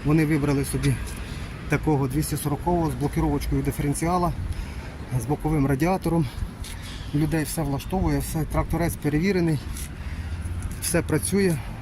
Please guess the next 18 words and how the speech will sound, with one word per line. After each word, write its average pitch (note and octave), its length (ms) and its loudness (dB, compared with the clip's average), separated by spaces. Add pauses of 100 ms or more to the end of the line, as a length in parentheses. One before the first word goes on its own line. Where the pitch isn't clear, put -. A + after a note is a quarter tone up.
(200)
в C3 40 0
гарному C#3+ 340 4
стані. F3 440 2 (680)
Двадцять D3 420 4
чотири D3+ 240 4
місяці D3+ 360 4
гарантія, E3 560 4 (260)
доставка - 520 0
безкоштовна. D#3+ 720 2 (1200)
Отакий D3+ 260 2
тракторець D#3+ 500 0
прямує D#3 340 4
до C#3+ 100 0
свого D3+ 220 2
власника. B2 460 0 (880)
Будь B2 140 0
ласка, D3 360 2
дякую. B2+ 360 2